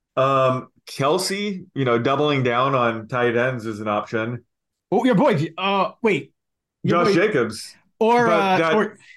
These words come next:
Speaker 1: that
Speaker 2: we
Speaker 1: doesn't jive with our
Speaker 2: Yeah, we got,
Speaker 1: Not
Speaker 2: uh,
Speaker 1: as
Speaker 2: we got
Speaker 1: much.
Speaker 2: Moreau. We could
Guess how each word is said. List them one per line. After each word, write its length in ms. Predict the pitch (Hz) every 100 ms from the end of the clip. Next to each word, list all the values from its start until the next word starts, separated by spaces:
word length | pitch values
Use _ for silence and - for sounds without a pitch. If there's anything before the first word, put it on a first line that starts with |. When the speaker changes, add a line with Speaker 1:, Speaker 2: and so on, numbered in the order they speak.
| _ _ 143
Speaker 1:
that 140 | 151
Speaker 2:
we 60 | 156
Speaker 1:
doesn't 240 | 156 139
jive 300 | 127 135 135
with 140 | 127
our 420 | 127 117 110 107 -
Speaker 2:
Yeah, 800 | 147 160 160 156 156 151 147 139 - -
we 100 | 160
got, 240 | 156 151
Speaker 1:
Not 240 | 151 143 139
Speaker 2:
uh, 40 |
Speaker 1:
as 80 | 110
Speaker 2:
we 40 | 107
got 160 | -
Speaker 1:
much. 20 | 147
Speaker 2:
Moreau. 460 | 139 147 156 147 - -
We 100 | 208
could 160 | -